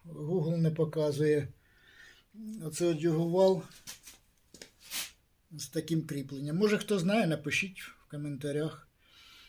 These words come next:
Це не, ну, не К Р Н і не Кір, це, ну, я думаю, дев'яносто дев'ять відсотків, що це не, не звідти. Добре, далі про, про цю,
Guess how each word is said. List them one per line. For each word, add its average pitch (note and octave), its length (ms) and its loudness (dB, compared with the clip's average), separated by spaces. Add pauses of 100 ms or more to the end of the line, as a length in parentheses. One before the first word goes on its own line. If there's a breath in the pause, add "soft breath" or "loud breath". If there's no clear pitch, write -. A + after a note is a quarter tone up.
(1400 soft breath)
Це D#3+ 160 -6
не, D#3+ 200 0 (340)
ну, F#3 240 4
не F#3 260 8
К F#3 180 2
Р F#3 240 10
Н G3 340 6
і D#3+ 120 2
не D#3 460 4
Кір, F3 380 0
це, D3+ 360 2 (1400 loud breath)
ну, D#3 200 -6
я D#3 80 4
думаю, D3+ 280 2
дев'яносто E3+ 420 4
дев'ять D#3 300 6
відсотків, D#3 420 -2
що D3 120 -8
це D3+ 180 -2
не, D3 200 -4
не D3 240 -2
звідти. B2+ 540 -4 (960 loud breath)
Добре, C#3+ 340 0
далі F3+ 320 4
про, D#3+ 560 6 (760 loud breath)
про D3+ 240 2
цю, C#3 460 -6